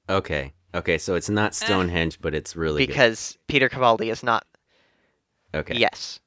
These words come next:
Speaker 1: Oh, that's another one. Stonehenge. My gosh. Okay. All right.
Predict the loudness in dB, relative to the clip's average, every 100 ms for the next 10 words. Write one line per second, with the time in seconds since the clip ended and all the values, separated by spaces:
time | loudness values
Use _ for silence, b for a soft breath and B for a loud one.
0 | _ -4 -2 -2 -4 -4 -2 0 0 -2
1 | -6 -8 -8 -8 -12 -14 -14 -14 -14 -14
2 | -18 _ -6 -2 -4 -4 _ _ _ _
3 | _ _ _ _ _ _ _ _ _ 4
4 | 6 6 4